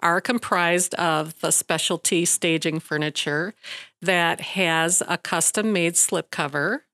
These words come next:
that goes over the top. And I have presented this to many, many, many people that did not know there was a cardboard base under there, and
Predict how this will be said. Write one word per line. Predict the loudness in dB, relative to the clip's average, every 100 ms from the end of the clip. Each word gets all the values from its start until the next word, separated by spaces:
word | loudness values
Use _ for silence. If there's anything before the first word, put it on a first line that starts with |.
| _
that | -6 -4
goes | -2 0 0
over | 0 -2
the | -2
top. | -2 -2 0 -2 -4 -12 _ _ -20 -20 _ _ 0
And | 2 2 2 0 -2 -2
I | 0 2
have | 2 0
presented | 0 0 2 2 0 -2 0
this | 2 4 2
to | 2 2 4 4 2 -2 -2
many, | 0 2 2 2
many, | 2 2 2
many | 2 2 2 0
people | -2 -4 -2 -2 0 -2 -6 _ _ _ _ _
that | 0 0
did | 2 0
not | 2 2 0 0
know | 0 2 2
there | 2
was | 2 2
a | -2
cardboard | -4 -2 -2 -2 -2 -2 -2
base | -2 -2 0 0
under | 0 -2 -2
there, | -4 -4 -4 -4 -8 _ _ _ _ _
and | 0 2 2 2 -2